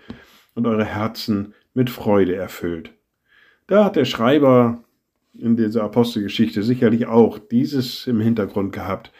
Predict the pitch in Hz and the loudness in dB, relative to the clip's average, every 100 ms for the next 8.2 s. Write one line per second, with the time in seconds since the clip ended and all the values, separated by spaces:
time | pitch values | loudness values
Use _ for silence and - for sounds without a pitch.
0 | _ _ 92 104 117 - 117 107 98 104 | _ _ -6 -4 -4 -4 -6 -4 -2 0
1 | 110 - - _ _ 165 147 123 117 117 | -2 -4 -20 _ _ -6 0 6 6 4
2 | - 92 - - 90 - 95 104 _ _ | -4 -14 -12 -12 -12 -12 -12 -12 _ _
3 | _ _ _ _ _ 143 156 151 - 117 | _ _ _ _ _ -2 0 0 0 0
4 | 127 123 120 101 - 127 139 110 104 101 | 2 2 2 2 4 4 4 -4 -8 -8
5 | - 110 110 110 110 123 123 98 98 110 | -6 -4 -4 -2 -2 -2 -2 -6 -2 -2
6 | 131 120 95 95 - 98 98 104 - - | -2 -2 -2 -4 -6 -8 -6 -6 -4 -2
7 | 147 - 131 113 104 - 107 107 123 196 | 0 -2 -6 -4 -4 -4 -2 0 0 0
8 | 101 | -2